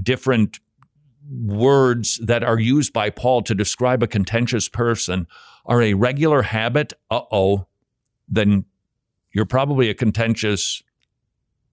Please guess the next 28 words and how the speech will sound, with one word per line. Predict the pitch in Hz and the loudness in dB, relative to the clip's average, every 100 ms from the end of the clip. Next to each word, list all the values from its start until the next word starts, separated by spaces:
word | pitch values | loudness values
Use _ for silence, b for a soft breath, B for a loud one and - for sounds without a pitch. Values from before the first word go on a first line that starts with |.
| _ _ | _ _
jerk. | - 110 143 - - _ _ _ _ - B B B B B B | -4 -2 -2 -6 -16 _ _ _ _ -20 B B B B B B
Take | 147 170 175 | -2 0 2
off | 170 175 | 0 2
all | 151 143 151 - | 2 2 0 -2
anger. | 147 160 190 190 180 147 135 98 71 62 - | -6 -2 2 4 4 4 4 4 0 -4 -6
This | 120 135 143 | 0 0 0
is, | 127 - - | 0 -2 -4
this | 120 160 196 | -2 0 -2
is | 139 | -2
the | 110 131 | -2 0
internal, | 127 123 131 143 127 | 0 0 2 2 0
just, | 110 143 - | 0 -2 -2
just, | 147 - | -4 0
you're, | 139 135 | 0 0
you're | 135 123 | 2 2
just, | 123 175 - | 0 -2 -4
you're | 135 131 | -2 -2
sort | - 175 208 | 0 0 0
of | 135 | 0
like | 131 123 - - | 0 -2 -6 -12
the, | 120 104 110 104 95 98 | -6 0 2 2 -2 -4
the | 107 101 | -2 -2
volcano | 92 110 - 131 135 131 | 0 0 0 -2 0 2
that's | 107 85 | 0 0
just | 120 98 | -4 0
gurgling | 107 131 123 113 110 107 | 2 4 4 2 4 4
and | 107 95 | 2 2
gurgling | 117 117 107 92 85 | 2 2 2 -2 -4